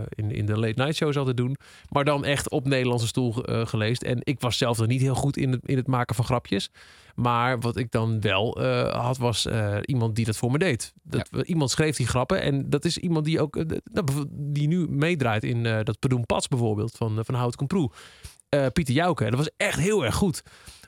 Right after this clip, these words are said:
Speaker 1: Alleen zijn vorm van humor was niet altijd per se geschikt om het door een ander te laten vertellen. En ook in, in de vorm van radio die we hadden. Met echt een, met, met zo'n, zo'n heel slap lachkoortje erachteraan en weet ik veel. En het, het, het was gewoon net niet helemaal, eh,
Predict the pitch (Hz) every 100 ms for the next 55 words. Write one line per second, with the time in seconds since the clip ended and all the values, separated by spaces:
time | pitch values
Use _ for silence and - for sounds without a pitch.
0 | _ 147 151 160 160 156 139 175 180 170
1 | 170 151 147 185 147 131 185 - 160 160
2 | 143 - 147 - 196 180 156 156 - 131
3 | 139 143 139 - 170 165 151 143 135 -
4 | 170 180 151 156 - 147 - 147 143 147
5 | 139 123 165 156 147 143 180 170 127 117
6 | 101 107 120 117 127 123 120 - - -
7 | - 120 123 117 123 113 113 120 110 -
8 | - 117 113 117 - 123 120 - 117 110
9 | 120 113 110 101 113 - 107 113 - -
10 | - _ _ 135 151 165 151 160 143 180
11 | 165 151 208 226 202 202 190 185 156 127